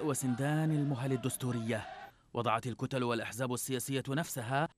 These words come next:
وباتت الدائرة تضيق عليها لاختيار رئيس حكومة جديد، فانقلب رهانها على عامل الوقت لإخماد الثورة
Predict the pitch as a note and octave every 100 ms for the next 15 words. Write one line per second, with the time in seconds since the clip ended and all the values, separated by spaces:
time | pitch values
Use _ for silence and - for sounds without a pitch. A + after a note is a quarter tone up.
0 | _ - B2+ C3+ C#3 C3+ C#3 A#2+ C#3 E3
1 | E3+ D#3 C#3+ C#3 D3 D#3 D3 C3+ D#3 C3+
2 | C#3 A#2+ - C#3+ C3+ C3 B2+ C3 B2+ G#2
3 | - C3+ B2+ C3 B2 C3 D#3 B2 G#2 G#2
4 | - - - - A#2+ A2 B2 A#2 A#2+ A#2
5 | B2 D3 B2 C#3 A#2 C3 A#2 C#3 D3 C3
6 | C3+ - D3 B2+ B2 C#3 C3 B2 D3 C#3